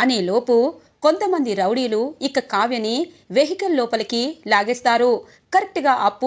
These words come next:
అక్కడికి వస్తుంది. ఒక్కసారిగా షాక్ అవుతుంది. "అక్క" అని చెప్పి పరుగు పరుగున వస్తూ ఉంటుంది అప్పు. ఈలోపే ఇక కావ్యని తీసుకుని వెళ్ళిపోతారు రౌడీలు. అప్పు పాపం బాధగా పరిగెత్తుకుంటూ ఆ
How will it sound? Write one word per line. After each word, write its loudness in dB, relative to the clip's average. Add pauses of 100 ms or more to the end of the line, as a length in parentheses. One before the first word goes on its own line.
అక్కడికి -8
వస్తుంది. -4 (440)
ఒక్కసారిగా -4
షాక్ -4
అవుతుంది. -2 (420)
"అక్క" -4 (220)
అని -4 (100)
చెప్పి -4 (420)
పరుగు 2
పరుగున 0 (100)
వస్తూ -4 (100)
ఉంటుంది -4 (100)
అప్పు. 0 (480)
ఈలోపే 0 (120)
ఇక -2 (440)
కావ్యని 2 (100)
తీసుకుని -6
వెళ్ళిపోతారు -2 (240)
రౌడీలు. 4 (720)
అప్పు 2 (100)
పాపం 2 (360)
బాధగా 2 (120)
పరిగెత్తుకుంటూ 0 (440)
ఆ 4